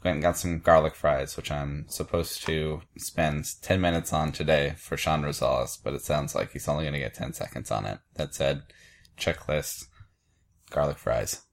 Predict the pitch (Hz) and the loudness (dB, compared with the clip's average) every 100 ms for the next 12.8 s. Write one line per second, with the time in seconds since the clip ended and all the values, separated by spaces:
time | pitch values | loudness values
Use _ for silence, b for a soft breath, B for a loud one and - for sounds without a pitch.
0 | - - 60 - _ _ _ _ - 113 | -4 -2 -2 -8 _ _ _ _ 2 4
1 | 101 92 82 - 98 104 95 95 95 95 | 6 6 4 0 4 6 6 6 6 6
2 | 92 - - 95 - 90 87 85 82 85 | 2 0 2 2 4 2 2 0 2 4
3 | 85 85 - - 80 80 80 - - - | 4 0 -4 -2 2 4 2 0 0 6
4 | 95 107 98 90 85 82 80 78 - - | 8 8 6 4 4 2 0 -2 -4 0
5 | 82 80 78 78 82 87 80 82 80 80 | 2 2 2 0 -4 -6 -6 -2 -2 0
6 | - 80 76 69 80 82 78 78 76 - | 2 2 4 2 0 0 0 -2 -6 -8
7 | - 92 - - 82 82 80 76 76 73 | -4 -2 -4 -6 -4 -2 -2 -2 -2 -4
8 | 76 - b b b - 82 78 78 71 | -8 -12 b b b -4 2 4 4 2
9 | 80 - - 113 98 - 92 87 - - | -2 -4 0 2 2 2 0 0 0 2
10 | 87 - 82 78 78 - - - - - | 2 2 -2 2 0 2 0 0 -4 -6
11 | - 82 110 104 98 - 131 110 87 - | -6 0 2 2 2 2 4 4 0 0
12 | 107 113 101 78 90 82 82 | 2 6 6 6 4 4 0